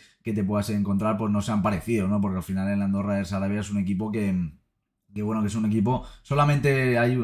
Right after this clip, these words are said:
es un equipo único, por así decirlo, ¿no? Que al final entiendo que, que tiene su propia realidad, etcétera. Eh, te quiero preguntar también por el tema de, del fichaje de Carricaburu, es el único movimiento del Andorra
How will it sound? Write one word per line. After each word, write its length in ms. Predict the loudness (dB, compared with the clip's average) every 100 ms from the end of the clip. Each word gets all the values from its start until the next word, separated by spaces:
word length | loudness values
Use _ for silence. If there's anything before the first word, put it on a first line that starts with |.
| -2
es 100 | -2
un 80 | 0
equipo 220 | 2 2 2
único, 360 | 2 0 0
por 100 | 0
así 200 | 0 0
decirlo, 300 | -4 -6 -8
¿no? 120 | -8 -4
Que 80 |
al 80 | -4
final 260 | -4 -4 -4
entiendo 320 | -4 -4 -4
que, 160 | -4 -6 -10 -12
que 120 | -6 -4
tiene 260 | -2 0
su 120 | 0 -2
propia 300 | 0 0 2
realidad, 360 | 2 2 0
etcétera. 400 | 2 0 0 -2 -6 _ _
Eh, 220 | 0 2 2
te 120 | 2
quiero 200 | 2 4
preguntar 460 | 4 4 4 2
también 380 | 2 2 2 0
por 120 | -2
el 140 | -2 -2
tema 240 | 0 0
de, 320 | -2 -2 -2
del 220 | 0 -2 -4
fichaje 340 | -6 -6 -4
de 80 | -2
Carricaburu, 640 | 0 -2 -4 -4 -2 -2
es 120 | -4
el 100 | -4
único 260 | -4 -6 -4
movimiento 500 | -4 -2 -2 -4 -4
del 160 | -2
Andorra 460 | -2 -2 -2 -2